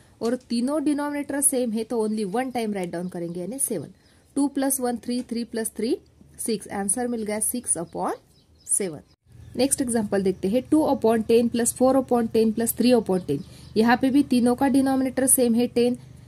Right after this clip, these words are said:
इसलिए न्यूमरेटर के एडिशन करेंगे, टू प्लस फ़ोर प्लस थ्री upon ten, टू प्लस फ़ोर सिक्स, सिक्स प्लस थ्री नाइन, यानी आंसर मिल गया नाइन upon ten।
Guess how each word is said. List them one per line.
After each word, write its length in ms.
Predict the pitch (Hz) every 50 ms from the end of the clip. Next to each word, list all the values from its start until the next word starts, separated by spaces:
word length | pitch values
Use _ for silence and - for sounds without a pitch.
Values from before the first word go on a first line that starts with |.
| - -
इसलिए 240 | 226 226 - 247 262
न्यूमरेटर 520 | 247 240 240 233 233 233 247 240 254 254 254
के 120 | - 277
एडिशन 400 | 262 254 240 262 247 - 262 254
करेंगे, 400 | 247 247 240 247 240 233 247 247
टू 380 | 247 - - 247 254 262 254 - -
प्लस 280 | 226 226 226 220 -
फ़ोर 400 | - - - 226 226 233 240 254
प्लस 440 | 247 - - 214 214 208 220 214 - - -
थ्री 300 | 277 269 240 196 202 240 - - - - - - - - 190
upon 400 | 202 - - 208 208 220 254 294 302 - - - - - -
ten, 240 | 214 226 226 233 226 - -
टू 120 | 262 269 269
प्लस 320 | 269 262 254 254 247 -
फ़ोर 200 | - 247 220 214
सिक्स, 300 | 214 - - 262 262 -
सिक्स 280 | - - 254 226 - -
प्लस 260 | - 233 233 233 -
थ्री 280 | - - 214 240 320 392 - - - -
नाइन, 260 | 190 190 185 175 165 175 - - - - - 196
यानी 140 | 202 220
आंसर 380 | 214 214 220 214 - 269 262 262
मिल 160 | 254 247 220
गया 160 | 208 208 208
नाइन 360 | 214 208 202 196 208 226 240 247
upon 520 | - 208 196 - - 180 165 190 254 349 403 _ _ _ _ _ _ _ _ _ _ -
ten। 200 | 214 208 208 214